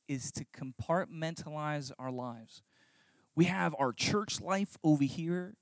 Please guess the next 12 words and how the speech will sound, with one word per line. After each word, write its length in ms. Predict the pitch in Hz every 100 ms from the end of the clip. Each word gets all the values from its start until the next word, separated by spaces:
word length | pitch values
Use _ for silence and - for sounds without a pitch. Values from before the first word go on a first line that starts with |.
| -
on 200 | 131 127
Sundays, 840 | - 175 190 202 208 214 277 - -
you 100 | 170
know, 160 | 175 175
and 100 | 151
maybe 300 | 156 170 170
during 240 | 151 143
house 260 | 120 170 185
church 280 | - 175 185
meeting, 400 | 185 190 202 - -
<laughs> 220 | - -
right? 120 | -